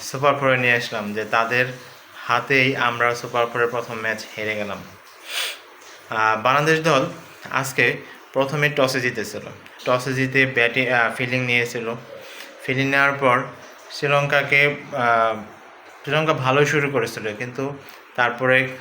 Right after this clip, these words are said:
তারা উইকেট হারায় এবং রানের গতি আস্তে আস্তে কমে যায়। কিন্তু লাস্টের দিকে, আহ, আহ, লাস্টের দিকে দাসন সানাকা যেভাবে খেলেছে, তিনি যে স্ট্রাইক রেটে ব্যাট করেছে, সেটা যদি তিনি করতে না পারতো, তাহলে, আহ, মনে হয়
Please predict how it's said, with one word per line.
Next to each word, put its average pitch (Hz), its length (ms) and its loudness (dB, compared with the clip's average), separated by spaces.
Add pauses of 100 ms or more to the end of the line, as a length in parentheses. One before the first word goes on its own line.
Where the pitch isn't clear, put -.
তারা 120 140 2
উইকেট 120 320 0
হারায় 120 300 2
এবং 113 240 0
রানের 110 360 -2
গতি 113 260 -4
আস্তে 110 260 -2
আস্তে 107 240 -8
কমে 110 340 -4
যায়। 92 160 -12 (560)
কিন্তু 131 160 -4
লাস্টের 131 380 0
দিকে, 160 460 2 (380)
আহ, 110 80 -4
আহ, 110 840 -2
লাস্টের 127 400 -2
দিকে 143 300 0
দাসন 131 340 -2
সানাকা 131 440 0
যেভাবে 120 400 -4
খেলেছে, 113 480 -6 (260)
তিনি 113 220 -6
যে 117 240 -2
স্ট্রাইক 120 360 2
রেটে 123 180 -4
ব্যাট 113 280 0
করেছে, 110 340 -6 (360)
সেটা 131 320 0
যদি 139 180 0
তিনি 139 180 0
করতে 139 260 -2
না 139 220 2
পারতো, 123 400 -2
তাহলে, 120 380 0 (420)
আহ, 110 380 0
মনে 123 140 0
হয় 127 300 2